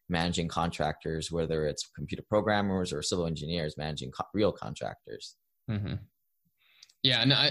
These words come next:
Speaker 2: I think part of it too is, yeah, like, like you said, where, where I'm in my life right now, where not married yet, don't have a family. And so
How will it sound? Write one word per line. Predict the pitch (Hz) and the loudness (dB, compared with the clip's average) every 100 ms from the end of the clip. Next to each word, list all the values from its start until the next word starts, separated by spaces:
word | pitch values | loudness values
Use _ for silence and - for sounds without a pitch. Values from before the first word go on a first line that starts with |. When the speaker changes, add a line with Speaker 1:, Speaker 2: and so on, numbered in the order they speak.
| - | 4
Speaker 2:
I | 147 | 6
think | 160 131 | 6 6
part | 135 | 6
of | 135 | 6
it | 117 | 6
too | - 127 | 4 4
is, | 110 107 - - | 4 2 -2 0
yeah, | 117 101 | 2 4
like, | 107 107 | 4 2
like | 113 110 | 0 -2
you | 110 | 0
said, | 110 101 | 2 2
where, | 104 101 95 104 _ | 2 2 0 -6 _
where | 120 | 2
I'm | 113 104 | 4 4
in | 98 | 2
my | 92 | -2
life | 92 101 - | -2 -4 -4
right | 95 85 | -4 0
now, | 107 107 104 | 0 2 0
where | 101 90 - - - - | -2 -4 -8 -14 -20 -10
not | - 110 101 | -2 0 2
married | 101 101 101 | 2 2 0
yet, | 98 95 123 | 0 -4 -4
don't | 107 104 | -2 0
have | 107 | 0
a | 98 | -2
family. | 104 101 101 107 110 110 | -4 -4 -2 -2 -2 -4
And | 107 | -4
so | 104 101 95 95 | -2 0 -2 -6